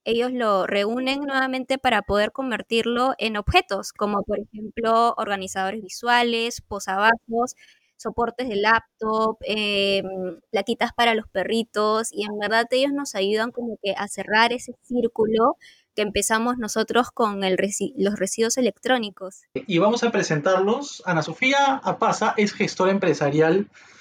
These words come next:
Speaker 2: de la Pontificia Universidad Católica del Perú. Ella es cofundadora de Green Deal,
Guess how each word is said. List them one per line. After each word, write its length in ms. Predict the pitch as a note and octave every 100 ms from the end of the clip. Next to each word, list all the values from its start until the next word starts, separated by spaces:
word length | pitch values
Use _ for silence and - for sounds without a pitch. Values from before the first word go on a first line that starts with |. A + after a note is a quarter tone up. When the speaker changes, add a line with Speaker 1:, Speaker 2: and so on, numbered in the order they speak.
| -
Speaker 2:
de 140 | F3 A#3+
la 80 | A#3
Pontificia 400 | G#3+ F#3 G#3 G#3+
Universidad 460 | G3 E3+ E3 D#3+
Católica 420 | D#3+ D#3+ F3+ E3+ F3
del 100 | E3+
Perú. 360 | G3+ A#3+ - _ -
Ella 160 | F#3 F3+
es 60 |
cofundadora 1040 | - F3+ F3+ A3 G3+ G3 F3+ E3 D#3 D#3 D#3+
de 160 | C#3+
Green 240 | C#3+ D#3+ D#3+
Deal, 360 | F#3+ A#3 C4+